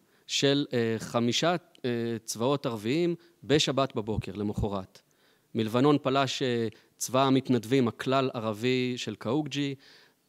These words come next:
מר-, מ-, מרמת הגולן גלש הצבא הסורי, אמ,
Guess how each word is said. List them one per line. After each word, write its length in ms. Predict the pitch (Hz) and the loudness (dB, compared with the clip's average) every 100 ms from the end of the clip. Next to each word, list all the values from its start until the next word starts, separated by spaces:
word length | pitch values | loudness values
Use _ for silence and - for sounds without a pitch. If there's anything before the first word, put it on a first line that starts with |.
| _ _ _ _ _ _ - | _ _ _ _ _ _ -2
מר-, 680 | 113 113 107 - - 220 117 123 | 0 2 -2 -8 -14 -4 -4 -2
מ-, 220 | 127 127 120 | -2 0 2
מרמת 360 | 120 120 135 | 2 2 2
הגולן 420 | 127 117 131 123 | 2 2 2 2
גלש 280 | 113 113 120 | 0 -2 -4
הצבא 400 | 117 - 104 113 92 | -4 -6 -2 -2 -4
הסורי, 600 | 95 - 185 156 147 139 - - _ | -6 2 4 4 0 -2 -8 -20 _
אמ, 60 | - | -6